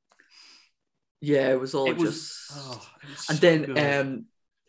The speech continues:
Speaker 1: and then they set up, you know, like, the, the scary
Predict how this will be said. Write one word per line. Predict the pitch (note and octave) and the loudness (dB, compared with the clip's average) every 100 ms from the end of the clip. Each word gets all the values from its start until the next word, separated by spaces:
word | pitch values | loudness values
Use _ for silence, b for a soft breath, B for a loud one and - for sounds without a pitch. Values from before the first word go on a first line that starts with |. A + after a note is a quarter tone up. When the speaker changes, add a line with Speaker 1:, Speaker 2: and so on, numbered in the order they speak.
| B B B - - | B B B -12 -2
Speaker 1:
and | D#3 | 0
then | D#3 | 2
they | D3+ | 2
set | D3 F3+ F3+ | 4 2 4
up, | E3 E3+ - | 2 -2 -2
you | D3 | 0
know, | C3+ | 2
like, | B2+ A#2+ | 0 -2
the, | - B2+ A#2+ - | 0 2 0 -4
the | A#2+ | -10
scary | - C#3+ C3 B2+ C3 B2 A#2+ | -6 0 2 2 0 -2 -8